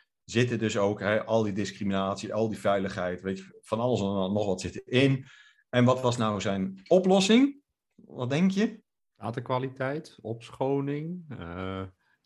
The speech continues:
Speaker 2: transparantie.
Speaker 1: Ja, nee, wij,
Speaker 2: Eh,
Speaker 1: wij moesten als, eh, mensen liever zijn op internet. Dus dat wij ook alle positieve dingen, want, want, eh, er wordt, eh, eh, je, je,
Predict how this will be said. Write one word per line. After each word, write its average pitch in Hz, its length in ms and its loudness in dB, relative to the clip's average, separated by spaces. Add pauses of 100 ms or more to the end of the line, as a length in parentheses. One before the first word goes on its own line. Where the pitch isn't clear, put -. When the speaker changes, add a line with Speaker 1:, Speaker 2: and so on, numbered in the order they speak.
Speaker 2:
transparantie. 120 680 0
Speaker 1:
Ja, 151 60 4
nee, 156 80 0
wij, 160 280 -4 (180)
Speaker 2:
Eh, 92 380 -8
Speaker 1:
wij 139 160 2
moesten 165 260 0
als, 151 220 0
eh, 160 120 0
mensen 147 840 -2
liever 127 480 0
zijn 98 280 -6
op 87 100 -12
internet. 92 440 -4
Dus 110 120 -8
dat 127 160 2
wij 127 120 4
ook 156 220 2
alle 127 240 0
positieve 180 680 2
dingen, 165 320 -2
want, 143 260 -4
want, 127 300 -6
eh, 120 380 4
er 117 40 0
wordt, 120 280 2
eh, 113 320 2
eh, 113 400 -4
je, 110 240 -6
je, 110 300 0